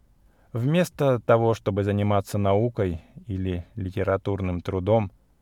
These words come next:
живу в деревне, верчусь, как белка в колесе.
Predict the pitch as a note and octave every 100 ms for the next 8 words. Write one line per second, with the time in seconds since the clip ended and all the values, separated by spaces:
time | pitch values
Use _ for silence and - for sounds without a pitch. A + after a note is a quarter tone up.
0 | _ _ _ _ A#2 D3+ D#3 C#3 A2+ C3
1 | A#2+ F#2 D#2+ E2 - _ _ _ _ _
2 | _ A#2 C3 - G3 F#3+ - B2 G#2+ A2+
3 | G2 A2 G#2 F2+ - G2+ F#2+ G2 F#2 F#2